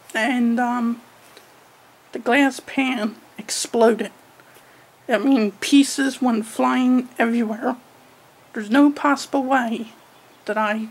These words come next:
could not have gotten cut. Anything. But anyway, I didn't get cut. It was like this supernatural shield was around me.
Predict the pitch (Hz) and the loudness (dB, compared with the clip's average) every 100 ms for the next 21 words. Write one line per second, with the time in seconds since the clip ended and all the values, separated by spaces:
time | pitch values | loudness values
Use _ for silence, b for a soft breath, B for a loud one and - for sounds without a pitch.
0 | - 262 233 233 226 220 - 214 - 220 | -6 -4 0 0 0 -2 0 -2 -2 -6
1 | - 220 - - - - - - - - | -2 -2 -4 -20 -20 -20 -20 -20 -20 -20
2 | - - _ _ _ - 277 247 233 240 | -20 -20 _ _ _ -2 0 0 0 -2
3 | 247 247 - - - - 277 269 262 262 | -2 -4 -6 -6 -2 4 6 6 4 2
4 | 247 - B B B B B B - 214 | -4 -12 B B B B B B -2 2
5 | 269 262 262 277 - 208 226 - - - | 2 2 0 -2 0 -2 -2 -10 -20 -20
6 | - - - - _ _ _ b b b | -20 -20 -20 -20 _ _ _ b b b
7 | b 254 247 277 277 269 220 - - - | b -4 0 0 0 -2 -4 -8 -10 -14
8 | - - 311 294 285 269 - 233 226 - | -16 -2 0 4 4 4 0 -4 -4 -2
9 | 269 233 220 208 214 247 247 208 233 | 0 2 0 -2 -4 -2 0 -2 -6